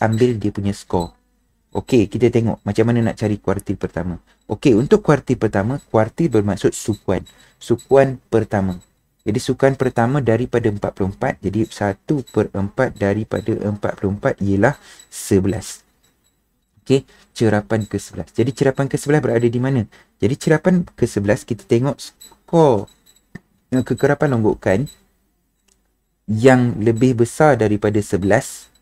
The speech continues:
yang pertama yang lebih besar daripada, eh, sebelas, ialah empat belas.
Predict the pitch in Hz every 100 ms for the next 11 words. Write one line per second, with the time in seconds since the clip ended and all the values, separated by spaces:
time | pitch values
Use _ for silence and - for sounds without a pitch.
0 | - 110 110 117 113 127 117 104 104 104
1 | 123 104 92 87 95 - 101 101 104 104
2 | 131 - - - _ 110 110 120 151 107
3 | 98 95 92 -